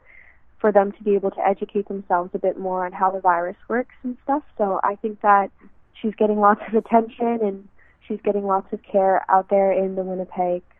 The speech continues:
hospital now. So I'm very grateful for all the measures that the nurses and the doctors have taken to make sure that me and my sisters are doing well, that my, my dad is being well taken care of, and that, uh, my mother is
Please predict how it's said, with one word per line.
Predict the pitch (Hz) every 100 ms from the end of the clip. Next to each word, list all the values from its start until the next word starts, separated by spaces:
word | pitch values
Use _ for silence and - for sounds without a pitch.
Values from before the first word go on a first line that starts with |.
| -
hospital | - 185 - 190 185
now. | 180 175 170 180 _
So | 190 170 175 - -
I'm | 180 196
very | 196 196 190
grateful | 190 185 - 196 190
for | 196 185 - -
all | 185 190
the | 190
measures | 185 185 196 185
that | 185 185
the |
nurses | 190 180 180 - 196
and | 190
the | 185
doctors | 180 175 208 -
have | 175 - -
taken | 359 415 190 -
to | 185 190 - - - _
make | 220 202 -
sure | 214 202
that | 196 185 -
me | 208
and | 202
my | 196 190 -
sisters | 208 - 208
are | 202
doing | 196 190
well, | 190 185 180 180
that | 175 -
my, | 190 180 175 180 - - - -
my | 196 190
dad | 190 190 196
is | 196
being | 196 202 196
well | 180
taken | 180 196 196 185
care | 185 180 175
of, | 170 185
and | 180
that, | 170 165 160 - -
uh, | 175 170 170
my | 180
mother | 190 185 185 180
is | 175 180